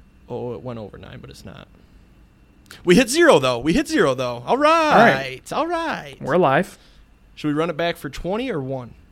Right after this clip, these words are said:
Speaker 1: or ten?
Speaker 2: Ten.
Speaker 1: Ten. That's right. I forgot we changed. We changed.
Speaker 2: Yep.
Speaker 1: All right, we got a hit, though. Let's go. Let's go. All right.
Speaker 2: Um, also, preview for the weekend, I won't be able to bet because betting is not legal in Texas.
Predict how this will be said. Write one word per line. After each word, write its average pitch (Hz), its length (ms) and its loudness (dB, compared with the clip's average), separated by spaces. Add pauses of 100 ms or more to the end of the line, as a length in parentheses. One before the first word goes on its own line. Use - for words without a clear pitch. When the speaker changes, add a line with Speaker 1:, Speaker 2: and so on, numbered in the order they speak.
(200)
Speaker 1:
or 139 160 -4
ten? 120 320 -12 (1120)
Speaker 2:
Ten. - 240 -6 (560)
Speaker 1:
Ten. - 220 -18 (120)
That's - 160 -20
right. 82 220 -18
I 127 60 -14
forgot 127 320 -12
we 127 80 -14
changed. - 560 -18
We - 80 -20
changed. - 480 -20 (240)
Speaker 2:
Yep. 127 160 -4 (560)
Speaker 1:
All 220 80 0
right, 139 180 0
we 139 80 -10
got 220 160 -2
a - 20 -4
hit, 247 240 -4
though. 117 140 -10
Let's 151 240 -8
go. - 220 -10 (100)
Let's - 160 -8
go. - 220 -12 (960)
All 226 100 -4
right. 302 140 -8 (260)
Speaker 2:
Um, 139 340 4
also, 151 680 2 (480)
preview 147 400 0
for 147 80 -4
the 139 100 0
weekend, 127 320 -2
I 120 60 0
won't 120 240 -4
be 135 80 -2
able 123 160 -2
to 131 60 -2
bet 127 340 -2
because 127 240 -6
betting 127 300 -2
is 120 160 -6
not 123 220 -6
legal 123 340 -2
in 123 180 -8 (180)
Texas. - 760 -8